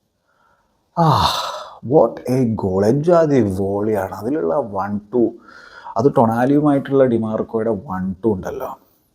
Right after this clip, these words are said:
വേറെ ലെവൽ സാധനമാണ്. അതിങ്ങനെ കണ്ടുകൊണ്ടിരിക്കുക. ഞാനത്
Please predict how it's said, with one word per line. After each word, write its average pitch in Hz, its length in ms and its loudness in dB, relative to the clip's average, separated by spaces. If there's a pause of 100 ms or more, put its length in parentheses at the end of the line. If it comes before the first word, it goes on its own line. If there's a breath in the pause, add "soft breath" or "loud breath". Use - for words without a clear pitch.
(1300)
വേറെ 143 260 0
ലെവൽ 95 460 -4
സാധനമാണ്. 85 400 -4
അതിങ്ങനെ 139 240 2 (100)
കണ്ടുകൊണ്ടിരിക്കുക. 110 640 2
ഞാനത് 160 520 2